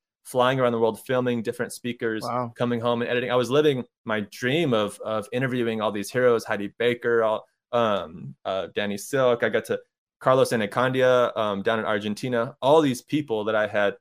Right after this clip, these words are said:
Speaker 1: watched from the stage. Now I'm getting to interview them in person because of the Lord opening up doors.
Speaker 2: Yeah.
Speaker 1: All of that, putting on pause, going, "I actually don't know if I wanna do film anymore," because I got so hurt.
Speaker 2: Mm-hmm.
Speaker 1: And during that season, the Lord spoke to me and said, "Gabriel,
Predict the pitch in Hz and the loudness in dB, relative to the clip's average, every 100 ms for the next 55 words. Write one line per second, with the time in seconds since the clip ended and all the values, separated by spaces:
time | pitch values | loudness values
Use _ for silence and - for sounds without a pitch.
0 | _ - 120 120 - - - _ 107 101 | _ 0 2 2 -4 -16 -20 _ -8 -8
1 | - 160 160 110 - _ _ _ 107 135 | -2 0 0 0 -6 _ _ _ 2 2
2 | 147 123 113 107 - 131 117 117 104 95 | 2 2 -2 -2 -4 -4 -4 -2 -2 -4
3 | - 143 147 113 101 110 104 104 95 90 | -2 -4 -4 -8 -6 -6 0 2 0 -2
4 | _ _ - 104 135 151 98 - 98 92 | _ _ -4 4 6 6 2 -2 -8 -8
5 | - 101 95 95 - _ - 131 117 117 | -2 0 0 -4 -12 _ -12 -8 -4 2
6 | 139 147 107 107 98 - _ - 123 117 | 4 4 4 2 2 -4 _ -8 -4 -2
7 | 104 104 107 104 101 98 104 104 98 92 | -2 -2 0 2 0 0 -2 -2 -2 -6
8 | _ _ - 113 113 113 110 101 98 101 | _ _ -4 0 2 0 -4 -4 -2 -2
9 | 98 95 95 - 98 92 92 90 - _ | -2 -2 -4 -6 -6 -4 -4 -6 -8 _
10 | _ 95 101 95 85 - 95 92 98 - | _ -6 -2 0 0 -4 -6 -2 -2 -2
11 | _ _ _ 127 123 117 110 107 107 - | _ _ _ -2 0 2 0 -6 -14 0
12 | 120 143 131 107 - 120 110 107 104 101 | 2 4 2 0 0 -2 -2 0 0 0
13 | 113 107 110 107 98 101 123 127 131 127 | -2 -4 -6 -8 -6 -6 -2 0 2 0
14 | 127 | -2